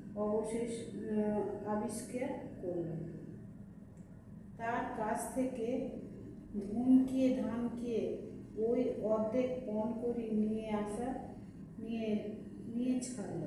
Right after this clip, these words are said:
ইতিমধ্যে এদিক ওদিক তল্লাশি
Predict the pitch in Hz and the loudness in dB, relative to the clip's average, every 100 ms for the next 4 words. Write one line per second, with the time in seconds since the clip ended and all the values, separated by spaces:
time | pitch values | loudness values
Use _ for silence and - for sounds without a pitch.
0 | 156 - - - - - - - - - | -4 -8 -10 -12 -12 -14 -14 -12 -12 -12
1 | - - - - - - - - - - | -12 -12 -12 -12 -12 -12 -12 -12 -12 -12
2 | - - - - - - - - - 262 | -12 -12 -12 -12 -14 -14 -14 -14 0 4
3 | 262 - 320 277 240 254 - 240 185 - | 4 4 6 8 8 6 6 4 2 0
4 | - - - - - - - - - - | -4 -8 -10 -12 -12 -14 -14 -14 -14 -16
5 | - - - - - - 226 247 262 262 | -16 -16 -16 -14 -14 -4 -2 2 6 8
6 | 262 - 254 - 262 254 - 240 233 233 | 8 6 2 4 6 6 4 0 2 4
7 | 247 254 - | 2 2 0